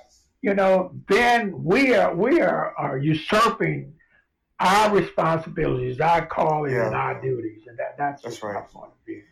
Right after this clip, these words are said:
Speaker 2: It, it's, it's, it's causing the pastors must lead,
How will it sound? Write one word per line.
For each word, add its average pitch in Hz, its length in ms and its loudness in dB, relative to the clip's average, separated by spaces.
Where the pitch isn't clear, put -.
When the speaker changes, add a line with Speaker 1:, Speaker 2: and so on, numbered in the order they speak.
Speaker 2:
It, - 180 -2
it's, 180 340 -2
it's, 170 260 -4
it's 175 160 -2
causing 165 720 -2
the 120 100 -8
pastors 127 680 -4
must 135 420 -2
lead, 127 480 -2